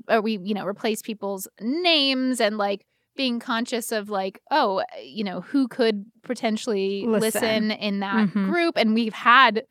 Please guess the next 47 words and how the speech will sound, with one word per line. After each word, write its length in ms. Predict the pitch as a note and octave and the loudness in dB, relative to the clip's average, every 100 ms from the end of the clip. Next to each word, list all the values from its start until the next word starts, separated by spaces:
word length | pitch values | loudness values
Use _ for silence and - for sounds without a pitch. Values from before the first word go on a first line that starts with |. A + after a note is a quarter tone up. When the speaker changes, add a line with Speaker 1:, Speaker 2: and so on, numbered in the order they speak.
| _ _ _ | _ _ _
Speaker 1:
multiple 840 | G#3+ A3 A#3 A#3 A#3+ G3+ G#3 F#3+ F#3 | 0 4 4 4 0 2 4 2 0
people 260 | A3+ G3+ | -6 -4
that 100 | G3 | -4
we've 120 | G3+ | -4
gone 180 | G3 G3 | -2 -2
to 80 | F#3 | -2
high 100 | G#3+ | -6
school 240 | A3+ A3 G3 | -4 -2 0
with 200 | G3 F3+ | -2 -2
reach 340 | F3+ G#3 F#3 | -4 -2 0
out 220 | F#3+ F#3 | 0 0
about 220 | F3+ F3+ | -4 -8
the, 60 | F3+ | -10
the 60 | D4+ B3+ G3+ | -6 -2 0
Speaker 2:
Yes. 360 | F#3+ F#3+ F#3 | 0 0 -2
Speaker 1:
podcast. 300 | G#3+ F#3+ - - _ - | -4 -4 -6 -12 _ -2
And 180 | A#3 | 4
you 140 | B3+ D#4 | 6 6
were 120 | D4+ | 6
very 260 | B3 A#3 G#3+ | 4 4 2
nervous, 880 | G#3+ C4 F#4+ C#4 E3+ C#4 - - - - | 4 4 6 4 4 0 -4 -6 -6 4
uh, 260 | G#3+ F#3+ - | 6 6 4
about 380 | G#3 A#3 B3+ | 4 8 8
Speaker 2:
Yeah. 100 | G3+ | 6
Speaker 1:
that, 280 | A3 F#3+ D#3+ - | 6 4 2 0
that, 340 | G#3 F#3+ D3 - - | 4 4 4 0 0
um, 320 | G3+ F#3 E3 | 0 0 -2
aspect 500 | - G3 F#3+ - F#3+ | 0 2 0 -4 -6
before 300 | G#3 G3 G#3 | -6 -4 -2
we 100 | A3 | 2
Speaker 2:
Mm-hmm. 160 | G#3+ F3 | 2 4
Speaker 1:
started. 560 | G#3 B3 G#3+ B2+ F3+ - _ _ _ | 6 6 4 -2 -6 -10 _ _ _
And 120 | A3+ G#3 | -2 2
Speaker 2:
I 40 | |
was. 80 | F#3+ | 6
Speaker 1:
I 360 | A3+ A#3+ B3 C4 | 6 6 4 0
think 220 | B3+ A3+ | -4 -2
my 160 | A3 A3+ | 0 0
advice 420 | A3 G3 G3 - | 0 -2 -4 -6
was, 220 | F#3+ G3 | -8 -4
like, 260 | F#3+ F#3 F#3 - | -4 -4 -8 -12
you 160 | G#3 G3 | -8 0
get 120 | G3+ | 4
over 280 | G#3 F#3+ F3 | 4 2 -2
it. 120 | - | 6
<laughs> 480 | D4 A4 E4+ G4+ C4+ | 6 8 8 6 8
Like, 320 | A#3+ G3+ - | 6 6 2